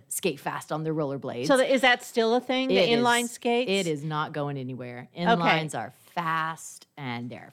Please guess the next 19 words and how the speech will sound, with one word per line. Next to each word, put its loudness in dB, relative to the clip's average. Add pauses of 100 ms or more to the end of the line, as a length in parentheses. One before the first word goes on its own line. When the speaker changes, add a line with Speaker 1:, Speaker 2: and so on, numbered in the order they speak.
Speaker 1:
fun, 0
and, -8
you -8
know, -4
so -4
that, 0
that, -2 (100)
of -10
course, -4
every -6
kid -10
wants -10
to -8
learn -8 (280)
to -16
skate -2
on -2
their -2
rollerblades. -6